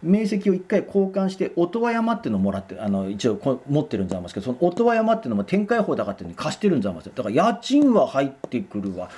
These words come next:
将来は大野松になるわ。もう、さきちゃんの人生、もう先はバラ色。ですから、今はもう楽しんでお相撲を取ってるんざますわね。そして、根っからのあの後輩気質で、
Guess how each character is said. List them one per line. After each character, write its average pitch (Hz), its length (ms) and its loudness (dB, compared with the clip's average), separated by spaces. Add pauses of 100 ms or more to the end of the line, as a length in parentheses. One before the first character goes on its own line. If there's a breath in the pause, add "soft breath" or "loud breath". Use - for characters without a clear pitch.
(140 loud breath)
将 247 400 4
来 123 180 4
は 101 140 -4
大 185 320 2
野 214 80 2
松 185 300 2
に 113 120 0
な 110 140 0
る 101 100 -2
わ。 92 120 -8 (180)
も 180 160 4
う、 - 80 2 (160)
さ 202 240 -14
き - 80 -20
ち - 160 -6
ゃ 147 40 -2
ん 110 100 -4
の 95 100 -6
人 131 260 -8
生、 87 300 -10 (200)
も 113 340 -4
う - 40 -20
先 151 240 -4
は 151 200 2
バ 123 180 -2
ラ 156 160 2
色。 123 340 0 (380 soft breath)
で 165 120 2
す - 80 -4
か 143 100 -2
ら、 110 120 0 (160 loud breath)
今 202 260 4
は 117 380 -2
も 120 120 -4
う - 40 -8 (100)
楽 190 320 2
し 320 200 0
ん 349 100 2
で 294 60 4
お 123 120 0
相 123 200 0
撲 117 40 -2
を - 40 -6
取 120 120 -6
っ - 60 -14
て 101 80 -4
る 95 60 -4
ん 85 40 -8
ざ 80 120 -14
ま 78 100 -16
す - 100 -16
わ 82 60 -10
ね。 170 220 -4 (240 loud breath)
そ 214 100 -2
し 196 60 -2
て、 - 240 0
根 175 140 2
っ - 20 0
か 226 220 0
ら 220 60 2
の 214 120 4
あ 180 40 0
の 165 100 -4
後 170 240 0
輩 160 240 -4
気 160 140 -8
質 - 160 -16
で、 147 160 -2